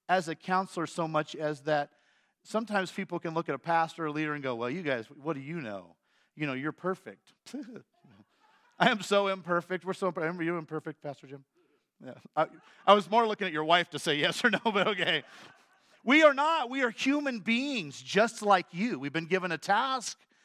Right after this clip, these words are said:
We have a mandate in front of us that's very strong if you're any kind of leader in the church, in this church. But we are not perfect. So oftentimes I'll share a little bit of, of our testimony of Kelly and I's before we jump into this, because it is also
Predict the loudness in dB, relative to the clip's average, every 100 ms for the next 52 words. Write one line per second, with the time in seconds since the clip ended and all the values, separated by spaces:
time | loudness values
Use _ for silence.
0 | _ _ -2 2 4 4 0 0 0 0
1 | -2 -2 -4 -2 0 -2 -4 -8 -6 0
2 | 0 0 -6 -2 0 0 -2 -8 -6 -6
3 | -4 -6 -4 -4 -4 -6 -8 -8 -10 -12
4 | -18 -20 _ -20 -20 -20 -20 -20 -20 _
5 | _ _ _ _ _ _ -8 -6 -2 0
6 | 0 -2 -2 -6 -8 -8 -4 2 2 0
7 | _ _ _ _ 4 4 2 2 2 2
8 | -2 2 0 0 -2 0 -2 -4 -2 0
9 | 0 -8 _ 4 4 4 -4 -4 -4 -4
10 | -8 -6 -6 -8 -10 _ _ _ -6 -4
11 | 0 0 0 -4 -6 -6 -10 -14 -10 -8
12 | -8 -6 -8 -8 -12 -14 -20 -20 -20 -18
13 | -14 -12 -10 -8 -6 -6 -6 -10